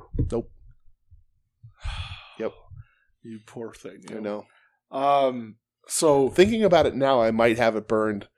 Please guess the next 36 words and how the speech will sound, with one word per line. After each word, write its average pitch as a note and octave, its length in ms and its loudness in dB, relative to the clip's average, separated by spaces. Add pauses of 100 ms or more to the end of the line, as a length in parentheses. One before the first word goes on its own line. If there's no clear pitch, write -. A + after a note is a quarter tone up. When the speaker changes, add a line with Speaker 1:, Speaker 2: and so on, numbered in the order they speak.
(220)
Speaker 1:
just G#2 200 -6
in A2+ 60 0
a G#2+ 80 -2
different G#2+ 340 -6
rung, G#2 300 -2
not G#2 200 0
in G2+ 60 -10
my G#2 140 -2
binder, G2 420 -2
'cause E3 200 -6
Speaker 2:
Okay. F#2 140 -4
Speaker 1:
I, - 40 -20 (180)
but, G2 200 -2 (380)
but G#2 120 -6
either G2 220 -4
way. F#2 280 -4 (220)
Speaker 2:
Yeah, F2 260 -10 (160)
Speaker 1:
That, A2+ 160 0
Speaker 2:
but C3 60 2
Speaker 1:
I A#2+ 140 6
was A#2 140 0
like, G#2+ 160 0
I B2 80 2
tried B2+ 360 2
looking A#2 220 -2
for G#2+ 180 -4
it. G#2 40 -2
I - 20 -4
was - 80 -8
like, A2 120 -8
"Oh, B2 160 6
man." G#2 220 -2
But D#3 140 4
either F3 140 8
way, C#3+ 280 8
you C3+ 120 -8